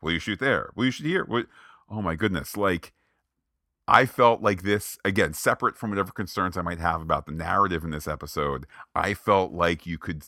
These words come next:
sense the editor being told, "Nope, make it longer, make it long." Well, I can only show me, I'll, I'll cough five more times, six more times, that sort of thing.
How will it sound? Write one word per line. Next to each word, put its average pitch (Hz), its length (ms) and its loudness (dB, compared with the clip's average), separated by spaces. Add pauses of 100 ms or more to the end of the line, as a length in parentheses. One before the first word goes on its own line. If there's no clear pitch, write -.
(140)
sense - 640 -6 (380)
the - 160 0
editor 87 420 4
being 87 300 -2
told, 85 480 2 (240)
"Nope, 107 320 2
make 95 240 -2
it 127 100 -6
longer, 127 400 2
make 98 180 0
it 113 60 -4
long." 120 240 -2
Well, 104 240 -12
I 92 60 -10
can 113 120 -10
only 131 120 -8
show 113 160 -6
me, 113 160 -4 (260)
I'll, 104 400 0
I'll 101 220 -4
cough 117 340 6
five 117 260 6
more 127 160 2
times, - 200 -2 (180)
six - 320 -2
more 131 200 0
times, 117 400 -2
that 90 180 0
sort 85 180 -8
of 76 100 -8
thing. 76 360 -8